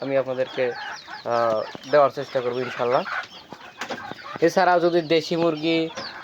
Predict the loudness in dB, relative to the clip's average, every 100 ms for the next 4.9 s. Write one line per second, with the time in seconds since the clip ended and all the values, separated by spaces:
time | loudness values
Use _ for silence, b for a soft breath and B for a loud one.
0 | 2 4 6 6 6 4 0 -12 -18 -18
1 | -8 2 4 6 4 0 2 4 4 4
2 | 6 4 2 -2 2 2 2 2 0 -2
3 | -6 -4 -4 -4 -4 2 4 4 2 -2
4 | -4 -2 -2 -2 -2 -2 2 0